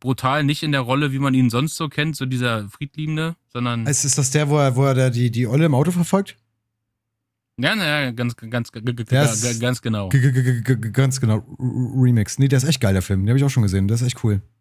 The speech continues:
Speaker 2: Kann man empfehlen.
Speaker 1: Also, Leute, ne, wenn ihr jetzt hier bei dem, bei dem Mischmaschwetter hier nicht wisst, was ihr machen sollt, dann, äh, gebt euch den gerne mal. Ich weiß, dass
Speaker 2: Mhm.
Speaker 1: es auf einen von diesen,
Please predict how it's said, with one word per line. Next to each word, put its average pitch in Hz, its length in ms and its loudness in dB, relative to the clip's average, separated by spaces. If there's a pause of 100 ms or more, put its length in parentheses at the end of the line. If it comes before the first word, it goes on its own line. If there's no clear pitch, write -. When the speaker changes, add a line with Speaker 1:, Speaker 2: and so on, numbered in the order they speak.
(340)
Speaker 2:
Kann 131 120 0
man 123 80 4
empfehlen. 107 380 2 (1000)
Speaker 1:
Also, 117 300 -4
Leute, 117 300 -4
ne, 123 220 0
wenn 120 80 -2
ihr 120 140 0
jetzt 113 180 -6
hier 120 220 -4
bei 117 100 -4
dem, 117 280 -2 (720)
bei 110 100 -8
dem 113 160 0
Mischmaschwetter 123 600 -2
hier 117 360 -2
nicht 117 200 -4
wisst, 127 160 -8
was 117 120 -8
ihr 117 60 -2
machen 135 240 -2
sollt, 135 260 -4
dann, 120 240 -2
äh, 113 280 -4
gebt 139 200 -8
euch 123 100 -6
den 101 120 -6
gerne 90 180 -6
mal. 90 240 -10
Ich 101 140 -12
weiß, 131 220 2
dass 98 120 2
Speaker 2:
Mhm. 95 40 2
Speaker 1:
es 95 100 -2
auf 127 220 -6
einen 147 300 -2
von 170 140 -4
diesen, 151 360 -2